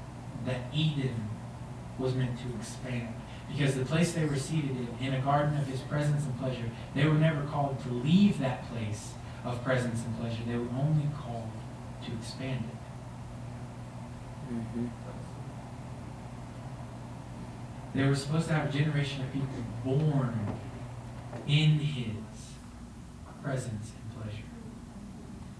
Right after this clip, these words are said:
Speaker 1: A people born in his overwhelming absolute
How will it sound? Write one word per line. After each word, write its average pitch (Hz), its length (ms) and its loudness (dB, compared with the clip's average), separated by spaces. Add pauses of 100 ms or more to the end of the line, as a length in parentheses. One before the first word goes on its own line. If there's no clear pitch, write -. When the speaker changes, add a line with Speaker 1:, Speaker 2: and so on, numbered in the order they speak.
(160)
Speaker 1:
A - 80 -4
people 147 340 4 (180)
born 135 760 2
in 165 340 6
his 127 500 -4 (120)
overwhelming 131 880 0
absolute 131 760 -2